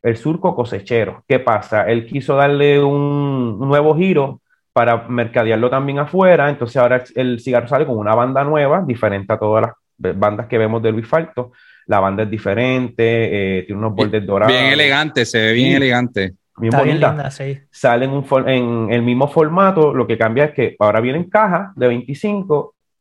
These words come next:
Speaker 1: y la banda. Pero sale uno nuevo para los veintiséis años, que es el E L H Hato Viejo, que ese cigarro, este,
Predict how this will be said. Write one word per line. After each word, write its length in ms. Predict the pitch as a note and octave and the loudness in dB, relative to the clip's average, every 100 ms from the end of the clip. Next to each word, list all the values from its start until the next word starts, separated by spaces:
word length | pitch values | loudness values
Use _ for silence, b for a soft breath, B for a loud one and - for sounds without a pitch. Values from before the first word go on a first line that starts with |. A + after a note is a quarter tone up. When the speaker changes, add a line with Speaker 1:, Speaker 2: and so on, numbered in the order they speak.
| - | -4
Speaker 1:
y 160 | B2 | 0
la 140 | G#2+ F2 | 2 2
banda. 400 | F2+ E2+ - - _ b b b b _ F#3+ | 0 -2 -8 -14 _ b b b b _ 2
Pero 220 | G#3+ F#3 | 4 4
sale 240 | E3 C#3+ | 2 2
uno 200 | E3+ G3 | 2 2
nuevo 320 | G3 G3 F#3+ | 4 4 4
para 220 | F3+ D#3+ D#3 | 4 2 4
los 140 | D#3 | 2
veintiséis 520 | D3+ D3+ D#3 D3+ F3 F#3 | -2 -4 -6 -2 0 2
años, 320 | F3+ E3+ D3 | 0 0 -2
que 80 | C#3 | -4
es 220 | D3+ _ | -6 _
el 220 | C#3+ C3 C3 | 0 2 2
E 200 | D3 D3 | 2 4
L 200 | D#3+ E3 | 4 4
H 360 | E3+ E3 D#3+ D3+ | 4 2 -2 0
Hato 240 | D3+ D#3 | 0 2
Viejo, 380 | E3 F3+ D3+ C3+ | 0 0 -2 -2
que 100 | A2+ | -2
ese 220 | A2+ D3 | -2 -4
cigarro, 640 | C#3+ D3 E3+ D3 - C#3 _ _ _ _ - | -6 0 2 2 -2 -8 _ _ _ _ -2
este, 1040 | A#2 A2+ - A#2+ A#2 A2+ A2 G#2 F#2 - | -2 -2 -2 2 4 4 4 2 -2 -8